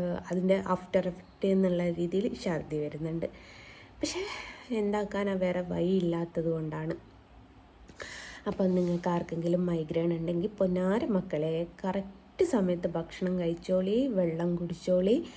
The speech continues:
ടെൻഷൻ ഒരു കാര്യം തലയിലേക്ക് എടുത്ത് വെക്കണ്ട, ഒരു കാര്യം പോലും നിങ്ങൾ തലയിലേക്ക് എടുത്ത് വെക്കരുത്. അതേപോലെ ഉറക്കം മസ്റ്റായിട്ട്,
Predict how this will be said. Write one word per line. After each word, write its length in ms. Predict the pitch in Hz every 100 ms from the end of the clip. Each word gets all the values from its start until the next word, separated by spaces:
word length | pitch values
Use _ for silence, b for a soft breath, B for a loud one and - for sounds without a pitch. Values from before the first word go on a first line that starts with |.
| B B -
ടെൻഷൻ 440 | 214 226 226 262 247
ഒരു 140 | 247
കാര്യം 960 | 254 - 277 294 320 339 349 359 349 339
തലയിലേക്ക് 480 | 208 180 170 170 170
എടുത്ത് 260 | 170 170 170
വെക്കണ്ട, 460 | 170 170 175 185
ഒരു 320 | 208 196 196 196 -
കാര്യം 600 | 208 214 226 247 277 311 330
പോലും 200 | 202 185
നിങ്ങൾ 200 | 180 170
തലയിലേക്ക് 480 | 180 170 170 170 170
എടുത്ത് 240 | 165 170 170
വെക്കരുത്. 480 | 165 175 170 175 392 B B B B B
അതേപോലെ 640 | 190 175 175 175 170 185 381 B B B - -
ഉറക്കം 440 | 175 170 - 175
മസ്റ്റായിട്ട്, 840 | 170 170 - - - 196 156 156 233